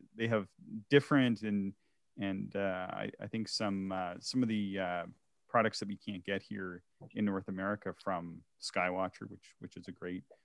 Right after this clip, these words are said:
um, global astronomy provider. And then, uh, as well, like, the times I've purchased from them, it, it came, I think my orders from, from, uh, f-, uh, First Light Optics, or Flow as it's called,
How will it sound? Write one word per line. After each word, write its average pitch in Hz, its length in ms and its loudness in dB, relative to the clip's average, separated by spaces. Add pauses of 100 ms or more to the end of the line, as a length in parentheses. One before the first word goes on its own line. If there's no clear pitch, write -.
(240)
um, 85 320 -6
global 92 500 -2 (200)
astronomy 98 400 -4
provider. 95 640 -2
And 90 180 -6
then, 90 340 -6
uh, 90 180 -8 (360)
as 113 180 4
well, 107 220 6
like, 95 200 0
the - 80 -8
times 104 360 -2
I've 95 200 0
purchased - 320 -10
from 123 140 -2
them, 123 160 -2
it, 92 300 -8
it 107 180 -6
came, 123 420 6 (600)
I 113 40 -4
think 131 200 4
my 107 180 6
orders 107 380 2
from, 104 460 2 (480)
from, 101 360 -2
uh, 98 180 -6
f-, 95 60 -12 (220)
uh, 104 60 -10 (100)
First 104 220 -10
Light 95 100 -6
Optics, - 380 -10
or 92 80 -6
Flow 101 320 0
as 98 120 -6
it's - 120 -16
called, 92 320 -10